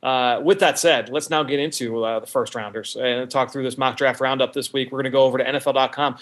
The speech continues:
Lance Zierlein, who does an outstanding job, uh, with these mock drafts, is so, so plugged in, as always, especially as we get later in the process.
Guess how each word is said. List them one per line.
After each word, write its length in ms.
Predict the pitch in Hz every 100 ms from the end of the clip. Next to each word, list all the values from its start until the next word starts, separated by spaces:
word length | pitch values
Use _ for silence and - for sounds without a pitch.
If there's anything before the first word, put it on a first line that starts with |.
| -
Lance 280 | 151 190 -
Zierlein, 360 | 170 151 123 113
who 120 | 139
does 220 | 151 143
an 40 |
outstanding 560 | 147 139 - 151 147 139
job, 320 | 127 131 123 - -
uh, 180 | 131 127
with 160 | 160 165
these 180 | 156
mock 240 | 139 143 131
drafts, 400 | 143 139 135 -
is 260 | 143 139
so, 240 | - 180 180
so 220 | - 160
plugged 340 | - 151 135
in, 120 | 139 143
as 100 | 135
always, 380 | 156 180 156 - -
especially 320 | 135 190 202
as 100 | 185
we 60 | 160
get 160 | 165
later 320 | 131 147 156 156
in 60 |
the 60 | 139
process. 540 | - 147 147 135 123